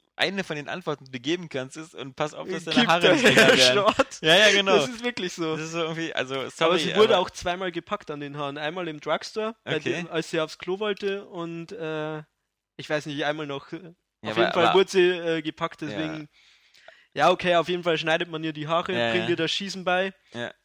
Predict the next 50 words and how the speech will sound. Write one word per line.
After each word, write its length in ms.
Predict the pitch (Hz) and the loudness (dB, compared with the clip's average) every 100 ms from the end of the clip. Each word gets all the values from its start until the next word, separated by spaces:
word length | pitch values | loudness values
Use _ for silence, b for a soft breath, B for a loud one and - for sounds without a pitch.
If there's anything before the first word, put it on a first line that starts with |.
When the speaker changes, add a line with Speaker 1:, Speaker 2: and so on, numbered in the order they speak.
| - | -14
Speaker 2:
säuft 360 | - 180 - | -8 -6 -6
ein 80 | 180 | -8
bisschen 320 | 185 - 180 | -8 -6 -4
was 200 | 165 170 | -2 -4
mit 220 | 170 160 | -6 -8
dem 220 | 165 151 147 | -6 -8 -6
Penner 340 | 175 190 196 - _ b b b b b _ _ _ | -6 -4 -6 -10 _ b b b b b _ _ _
und 240 | - 170 175 | -10 -6 -2
dann, 340 | 170 175 175 | -2 -2 -8
äh, 600 | 170 160 156 156 156 160 - b b b b _ _ _ _ | -8 -6 -4 -4 -6 -8 -14 b b b b _ _ _ _
tja, 320 | - 147 143 139 _ _ | -12 -10 -10 -14 _ _
dann 80 | - | -6
Speaker 1:
Kommt 80 | 160 | 2
man 160 | 190 135 | 4 4
Speaker 2:
ma-, 60 | 131 | 0
Speaker 1:
da 40 | |
Speaker 2:
genau, 340 | 127 175 175 160 | -2 -2 -2 -2
dann 160 | 156 | -4
macht 180 | 160 170 | -6 -8
man 100 | 175 | -8
noch 140 | 165 | -10
einen 100 | 170 160 | -10 -10
Plan 300 | 180 190 190 | -6 -6 -6
mit 140 | 147 | -8
der 100 | 143 | -10
Kleinen, 420 | - 147 143 139 _ | -6 -6 -8 -14 _
was 180 | 156 - | -10 -6
man 140 | 160 | -6
macht, 260 | 160 175 - | -6 -8 -8
wenn 120 | 175 | -8
man 120 | 170 | -6
in 80 | 165 | -8
der 120 | 160 | -8
Stadt 300 | 160 185 - | -6 -8 -8
ankommt. 360 | 156 139 - 135 | -10 -14 -16 -12
Speaker 1:
Genau, 240 | 139 135 | -8 -4
nach 180 | 120 120 | -4 -4
Savannah. 420 | - 135 127 127 | -6 -4 -2 0
Aber 160 | 107 120 | -2 -2
noch 120 | 127 | -4
viel 140 | 147 139 | -6 -10
wichtiger 300 | 165 180 165 | -10 -8 -6
ist, 80 | |
dass 100 | 160 | -6
die 100 | 143 | -10
Straße 340 | 135 127 151 - | -10 -6 -6 -6
erstmal 220 | - 143 | -10 -10
kurz 180 | - 151 | -10 -8
blockiert 380 | 131 117 202 233 | -6 -6 -6 -6
ist 280 | 139 247 - | -6 -8 -10